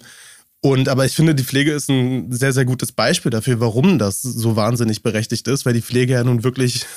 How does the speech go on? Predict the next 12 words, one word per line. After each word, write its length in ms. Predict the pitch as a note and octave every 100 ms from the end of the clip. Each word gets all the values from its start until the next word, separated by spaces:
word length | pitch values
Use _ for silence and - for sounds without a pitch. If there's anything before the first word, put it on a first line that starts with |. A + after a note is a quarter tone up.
| -
ein 220 | A#2 A#2
Musterbeispiel 880 | A#2 A#2+ C#3+ - C#3 A#2+ B2 - C3
ist, 300 | G#2 B2 -
der, 640 | A#2+ G#2+ - B2 B2+ B2+ B2 B2+ - _
des 220 | B2+ B2+
Berufszweiges, 1120 | - A#2+ C3 C#3+ - - A2+ A#2+ B2 A#2+ -
der 200 | - A2
über 120 | A#2 A2+
die 100 | A2+
letzten 340 | B2 - C3
drei 220 | - A2
Jahre 400 | A2 A2 A2+ A#2